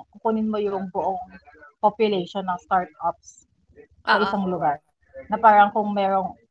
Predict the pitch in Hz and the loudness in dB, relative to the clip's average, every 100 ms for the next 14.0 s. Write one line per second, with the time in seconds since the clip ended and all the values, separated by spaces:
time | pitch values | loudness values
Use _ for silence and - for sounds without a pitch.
0 | 202 196 190 180 175 180 165 170 156 - | -2 0 0 0 0 -2 -4 -4 -6 -6
1 | 180 175 175 170 _ _ - 508 415 233 | -14 -14 -14 -20 _ _ -4 -2 -2 -4
2 | 220 330 349 330 320 302 302 262 _ - | -4 0 0 -2 -8 -14 -14 -18 _ -10
3 | 277 285 277 269 262 254 254 247 247 233 | -6 -4 -2 -2 -2 -2 -2 -4 -8 -8
4 | 190 208 190 185 180 180 165 156 156 175 | -6 -2 0 -2 -2 -8 -6 -6 -8 -10
5 | 180 - 196 - _ _ _ _ _ _ | -16 -6 -4 -4 _ _ _ _ _ _
6 | _ _ _ _ _ - - _ - - | _ _ _ _ _ -16 -16 _ -18 0
7 | 302 220 220 220 254 247 226 226 226 190 | 4 6 6 2 2 0 0 2 2 2
8 | 190 - - - _ _ _ _ _ 233 | -6 -14 -16 -18 _ _ _ _ _ 0
9 | 247 196 202 202 269 269 240 269 262 247 | 2 2 -2 -2 -4 -4 -6 -8 -4 -4
10 | 240 233 233 - 196 170 190 196 190 170 | -4 -4 -4 -2 -2 -2 -4 -4 -6 -10
11 | 165 156 190 - 196 - _ _ 233 233 | -12 -12 -14 -20 -20 -20 _ _ 0 2
12 | 226 220 214 233 233 226 220 202 302 302 | 0 0 4 4 4 -2 -8 -6 -4 -4
13 | 190 190 _ _ _ 311 311 - 302 302 | -6 -20 _ _ _ -10 -10 -6 -2 -2